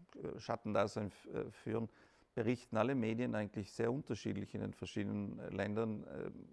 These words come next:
meistens gemäß den nationalen Interessen oder Gesichtspunkten,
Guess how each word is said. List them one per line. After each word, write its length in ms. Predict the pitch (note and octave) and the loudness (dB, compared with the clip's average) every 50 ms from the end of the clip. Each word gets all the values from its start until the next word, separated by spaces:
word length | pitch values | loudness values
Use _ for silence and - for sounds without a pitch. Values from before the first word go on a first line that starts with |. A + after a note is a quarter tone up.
| F2 - | -12 -6
meistens 840 | G#2 G2+ G2+ G2 G#2+ G#2+ - - - C3+ C3 B2 - - - - | -2 0 2 2 2 0 -4 -6 -4 -4 -4 -4 -6 -8 -10 -6
gemäß 420 | - A#2+ G#2+ G#2+ G#2+ G#2+ G#2+ - - | -4 -2 0 0 0 0 -2 -2 -2
den 140 | - A2+ | -2 0
nationalen 560 | G#2+ G#2+ G2+ - - A2+ A2 G#2 G2+ G#2 G#2+ G#2+ | 0 0 0 -2 -2 -2 -2 0 0 0 -2 -2
Interessen 640 | A#2 A2 - A#2 G#2+ G2+ G#2 G#2 - - - B2+ | -2 -2 -2 -2 0 0 0 -2 -4 -6 -4 -2
oder 160 | A#2+ A2 A2 | -2 -2 -2
Gesichtspunkten, 920 | G2+ G#2 G#2 - C#3 C3+ - - - - - B2 - - - - C3+ C3+ | -2 -4 -6 -6 -6 -8 -8 -10 -14 -10 -6 -6 -6 -6 -6 -6 -4 -4